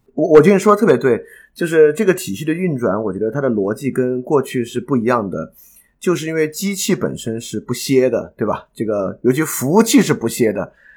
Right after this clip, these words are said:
而且大量的互联网服务是二十四小时的，根本就是啊，所以说它就需要人也这个二十四小时服务。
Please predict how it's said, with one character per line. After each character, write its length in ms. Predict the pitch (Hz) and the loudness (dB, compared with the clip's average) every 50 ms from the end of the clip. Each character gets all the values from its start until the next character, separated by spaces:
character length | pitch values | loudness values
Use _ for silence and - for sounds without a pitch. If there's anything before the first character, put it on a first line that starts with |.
| _ _ _ | _ _ _
而 100 | - 131 | -4 -2
且 220 | 127 - 127 117 113 | 2 2 2 2 2
大 240 | - - 165 156 | 2 2 2 4
量 100 | 143 131 | 2 2
的 80 | 123 113 | 0 -2
互 160 | 117 - 151 | -2 -2 0
联 100 | 143 135 | 0 0
网 120 | 117 101 95 | 0 -2 -4
服 240 | - - - 104 | -8 -12 -10 -6
务 80 | 113 120 | -6 -6
是 160 | 113 - - | -6 -6 -4
二 200 | - 147 156 147 | 0 4 4 4
十 60 | 147 | 2
四 140 | - - 180 | 0 -4 -4
小 100 | - - | -4 -4
时 200 | - - - - | -8 -12 -10 -6
的， 80 | 107 123 | -6 -6
根 120 | 120 110 | -4 -6
本 100 | 101 78 | -6 -8
就 80 | 76 - | -8 -12
是 140 | - - - | -12 -10 -10
啊， 200 | - - - - _ _ _ _ _ _ _ _ _ - | -10 -10 -14 -18 _ _ _ _ _ _ _ _ _ -6
所 140 | - 160 | -2 -2
以 40 | 151 | -2
说 240 | 151 156 156 156 156 | 0 2 4 4 4
它 140 | 156 156 170 | 2 0 -4
就 100 | 151 143 | -4 -6
需 180 | - - - 165 | -6 -4 -2 2
要 140 | 151 143 135 | 2 2 2
人 280 | 120 107 98 104 139 | 2 0 0 0 2
也 120 | 185 180 123 | 2 2 2
这 120 | - 107 | 0 -2
个 60 | - | -2
二 180 | - 131 127 120 | 0 0 0 0
十 60 | 117 | -2
四 80 | - 127 | -4 -6
小 100 | - - | -6 -6
时 200 | - - 113 110 | -10 -10 -10 -10
服 320 | - - - 85 92 107 | -10 -12 -12 -10 -8 -8
务。 160 | 101 - - | -8 -8 -10